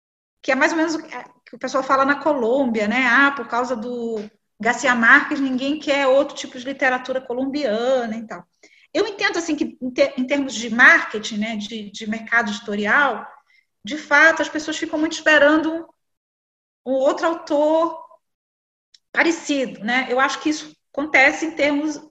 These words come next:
de mercado editorial e de expectativa estrangeira e tal. Mas isso não poderia ser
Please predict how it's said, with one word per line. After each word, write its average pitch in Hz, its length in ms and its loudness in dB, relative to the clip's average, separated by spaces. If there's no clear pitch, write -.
de 240 140 -6
mercado 269 320 0
editorial 254 720 0
e 220 60 -6
de 214 160 -10
expectativa 226 760 -8
estrangeira 220 840 -4
e 226 160 -8
tal. 175 180 -14
Mas 349 220 4
isso 415 160 -8
não 415 100 -10
poderia 370 500 0
ser 320 640 0